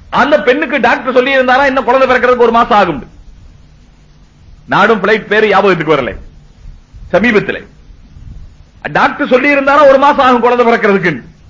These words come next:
பிளைட்ல பறந்துகிட்டு இருக்கும்போது அதிலே குழந்தை பிறந்துருச்சு.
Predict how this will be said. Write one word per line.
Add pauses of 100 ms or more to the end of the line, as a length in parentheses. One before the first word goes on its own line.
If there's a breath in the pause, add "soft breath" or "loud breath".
(400)
பிளைட்ல
பறந்துகிட்டு
இருக்கும்போது
அதிலே
குழந்தை
பிறந்துருச்சு.